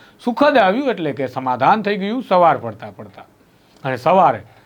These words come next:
હકુબા જાડેજા, ભારતીય જનતા પાર્ટીના નેતા કે જેઓ કોંગ્રેસ છોડી ભાજપમાં સામેલ થયા હતા, મૂળ જામનગરના પૂર્વ કોંગ્રેસના ધારાસભ્ય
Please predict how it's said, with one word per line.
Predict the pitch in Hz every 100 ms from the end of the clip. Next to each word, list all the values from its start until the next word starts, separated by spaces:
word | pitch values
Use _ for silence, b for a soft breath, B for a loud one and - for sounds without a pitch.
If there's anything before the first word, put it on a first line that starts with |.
| b b -
હકુબા | 185 214 233
જાડેજા, | 220 202 202 196 190 196 202
ભારતીય | 170 151 151 156
જનતા | 139 139 135
પાર્ટીના | 147 143 135 123 123
નેતા | 156 180 156 156
કે | 160
જેઓ | 127 123
કોંગ્રેસ | 120 147 190 202 -
છોડી | 147
ભાજપમાં | 123 123 135 208 220 208
સામેલ | 160 156 151
થયા | 143 143
હતા, | 139 156 156 B B -
મૂળ | 131 127
જામનગરના | 131 175 185 160 139 147 147
પૂર્વ | 143 127 123
કોંગ્રેસના | 123 135 135 113 113 120
ધારાસભ્ય | 123 120 98 92 92